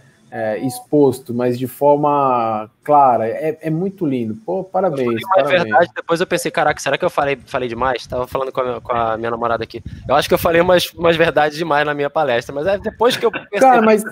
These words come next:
Speaker 1: eu acho que aí que é legal, porque é, o Conference é isso, e assim, não só o Conference, mas assim, o processo de ensino, ele é você abrir,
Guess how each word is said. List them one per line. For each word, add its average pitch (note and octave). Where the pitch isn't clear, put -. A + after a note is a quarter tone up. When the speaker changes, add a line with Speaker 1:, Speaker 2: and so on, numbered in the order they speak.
Speaker 1:
eu A3+
acho B3
que B3+
aí A#3
que B3
é B3+
legal, D#3+
porque G3+
é, G3+
o G3
Conference B3
é A3
isso, G#3+
e F3
assim, F3
não B3
só G#3
o -
Conference, C3+
mas E3
assim, E3+
o D#3
processo A3+
de F3
ensino, D#3
ele G#3+
é C#4+
você A#3
abrir, F3